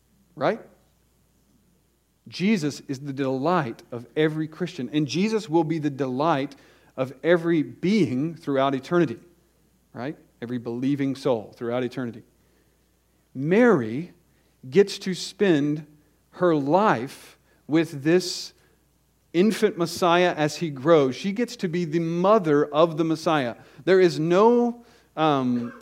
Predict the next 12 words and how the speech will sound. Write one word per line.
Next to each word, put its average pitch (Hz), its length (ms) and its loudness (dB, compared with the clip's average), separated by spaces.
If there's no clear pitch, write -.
no 202 420 8
person 196 800 0
more 202 420 8
influential 175 1000 0
than 165 140 6
a 160 80 4
godly 175 580 4
mother. 160 480 2
And 156 120 0
here 226 240 2
is 165 180 0
Mary 147 600 2